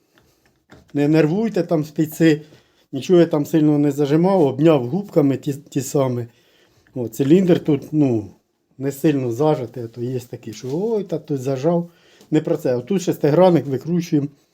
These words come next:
і знімаємо цю п'яточку, за нею там є винтик. Відкрутив шестигранник ось.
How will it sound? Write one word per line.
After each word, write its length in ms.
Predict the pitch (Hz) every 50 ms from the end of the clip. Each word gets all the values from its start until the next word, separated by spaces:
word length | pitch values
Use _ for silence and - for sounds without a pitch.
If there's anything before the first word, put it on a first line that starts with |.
| _ _ _ _ _ _ _ _ -
і 40 | 131
знімаємо 460 | 120 127 143 156 160 156 147 151 147
цю 160 | 143 - 139
п'яточку, 520 | - 151 165 185 175 175 160 - - 147 135
за 180 | 120 131 131
нею 300 | 131 143 156 160 160 143
там 320 | - - 139 139 139 143 139 - - _ _ -
є 300 | 113 113 123 127 135 135 - - _ _ _ _ _ _ _ _ _ _ _ _ _ _ _ _
винтик. 560 | - 120 120 131 131 127 113 110 - 117 110 - - - - _ _ _ _ _ _ _ _ _ _ _ _ _ _ _ _ _ _ _ _ _ _ _ _ _ _ _ _ _ _ _ _ _ _ _ _ _ _ _ _ _ _ _ _ _ _ -
Відкрутив 520 | 156 160 165 - 208 202 202 208 170 147
шестигранник 800 | - - 143 - - 165 165 190 226 240 220 208 190 175 180 175
ось. 200 | 165 160 -